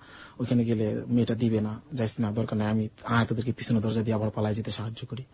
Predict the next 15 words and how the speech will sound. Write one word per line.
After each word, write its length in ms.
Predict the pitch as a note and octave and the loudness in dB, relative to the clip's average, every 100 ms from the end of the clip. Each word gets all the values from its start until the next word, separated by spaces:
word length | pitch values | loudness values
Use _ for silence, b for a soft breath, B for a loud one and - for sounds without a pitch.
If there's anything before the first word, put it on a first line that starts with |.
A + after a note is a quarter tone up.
| B B B B B | B B B B B
কিন্তু 160 | - G3 | -2 2
ওই 80 | C#3 | 2
যে 80 | D3 | 2
একটা 160 | F3+ D#3+ | 0 2
মুহূর্ত, 260 | C3+ C#3+ D3 A2+ A#2+ - | 2 0 -2 -6 -8 -8
বাবা 220 | B2 B2 | -4 -4
কান্না 240 | B2+ B2+ B2+ | -2 -2 -2
করছেন, 300 | B2+ - A2+ B2+ _ _ _ | -4 -8 -10 -10 _ _ _
বাবাকে, 400 | - A#2 A2+ - A2 A2 - - | -4 -2 -2 -2 -6 -6 -10 -4
মানে, 160 | A2+ | -2
এত 120 | A2+ A#2+ | 0 -2
কষ্ট 180 | A#2+ A2+ | -4 -2
করে 120 | A#2+ A2+ | 0 0
লেখাপড়া 300 | A2+ A2+ G#2+ | 0 -4 -4
করেছেন, 260 | A2 A2 | -6 -6